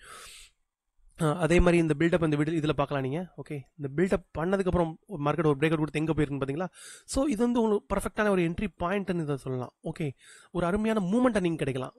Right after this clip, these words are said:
ஆ, அழகான, அழகான மூவ்மெண்ட்டை நீங்க கேட்ச் அப் பண்ணலாம். அன்னைக்கு டே முடிஞ்சது, ட்வென்டி ஒன் டே முடிஞ்சது. But நெக்ஸ்ட் டேவும் மார்க்கெட் அதோட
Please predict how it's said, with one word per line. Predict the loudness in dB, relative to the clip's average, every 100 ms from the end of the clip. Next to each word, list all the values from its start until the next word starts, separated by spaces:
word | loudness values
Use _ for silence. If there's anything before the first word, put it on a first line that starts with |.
| -14 -4
ஆ, | -2 2
அழகான, | 2 2 2 0
அழகான | 0 0 2 2
மூவ்மெண்ட்டை | 2 2 2
நீங்க | 0 0
கேட்ச் | -2
அப் | -2
பண்ணலாம். | -4 -6 -8 -16 -20 -12
அன்னைக்கு | -4 0 2 2
டே |
முடிஞ்சது, | 4 4 4 4
ட்வென்டி | 2 6
ஒன் | 6 6
டே | 4 4
முடிஞ்சது. | 4 4 2 -2 -10 -6 -4
But | -2
நெக்ஸ்ட் | 2 2 0 -2 2
டேவும் | 4 6 4 2
மார்க்கெட் | 0 -2 -8 -10 _
அதோட | 0 2 2